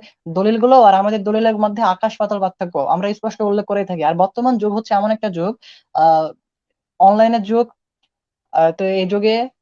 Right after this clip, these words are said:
আহ, সাধারণ মানুষের জন্য অনেকটা সহজ হয়ে গেছে, সহজ হয়ে গেছে যে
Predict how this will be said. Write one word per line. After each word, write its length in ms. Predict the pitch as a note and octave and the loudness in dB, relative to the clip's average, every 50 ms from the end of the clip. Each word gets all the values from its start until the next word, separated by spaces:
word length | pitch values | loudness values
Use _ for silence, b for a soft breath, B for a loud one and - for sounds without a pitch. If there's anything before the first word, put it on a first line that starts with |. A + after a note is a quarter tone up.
| _ _ _ _ _ _ _ _ - | _ _ _ _ _ _ _ _ -6
আহ, 220 | - F3 E3+ F3 E3 E3+ _ | -2 -2 -2 -2 -4 -6 _
সাধারণ 400 | - - - G3 F#3+ G3 G#3 A#3 | -10 -2 0 2 2 2 2 2
মানুষের 340 | A#3 A3 G#3 G#3+ G#3 - G#3+ | 2 2 0 -4 -4 -6 -8
জন্য 200 | G3 A3 A3 A3+ | -4 -2 0 2
অনেকটা 420 | G#3+ G#3 G#3+ A3+ A#3 A3+ - A#3 A#3 | 2 2 2 0 -2 -2 -2 -2 -2
সহজ 360 | - - G#3 G3+ G#3 G3 F#3+ | 0 2 2 2 2 2 -2
হয়ে 140 | G3+ F#3+ F3+ | -4 -4 -2
গেছে, 300 | F3 E3 - D3+ C3 B2+ D#3+ _ | -4 -6 -6 -8 -10 -10 -12 _
সহজ 260 | _ - E3 E3 E3+ E3+ | _ -6 -2 -2 0 0
হয়ে 180 | F3 F3 E3+ | 0 -2 -2
গেছে 220 | E3 F3 - F3+ E3+ | -4 -6 -8 -8 -4
যে 220 | E3+ F3 F#3+ | -2 -2 -2